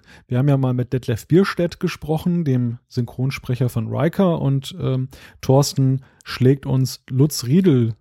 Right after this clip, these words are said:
vor, der nämlich mit Bierstedt zusammen die, äh, Star Trek-Serie Destiny vorliest, also das Hörbuch.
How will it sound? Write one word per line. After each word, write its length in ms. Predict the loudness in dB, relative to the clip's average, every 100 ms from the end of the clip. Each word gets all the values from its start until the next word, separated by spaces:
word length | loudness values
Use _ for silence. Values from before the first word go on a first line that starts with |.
| _ _
vor, 520 | -10 -4 -2 -2 -2 _ _ -6
der 220 | -4 -2
nämlich 340 | -2 0 -2 0
mit 380 | -2 -2 -6
Bierstedt 400 | 2 2 2 0
zusammen 600 | -2 -4 0 0 0 -4 -6
die, 260 | -4 -4
äh, 260 | -4 -4 -6
Star 280 | -4 -2 0
Trek-Serie 500 | 0 0 0 0 0
Destiny 760 | 2 0 0 2 4 2 0 -4 -20 -20 _
vorliest, 840 | _ -2 2 4 4 2 2 -2 -8
also 180 | -6
das 220 | -6 -2 4
Hörbuch. 540 | 4 4 0 0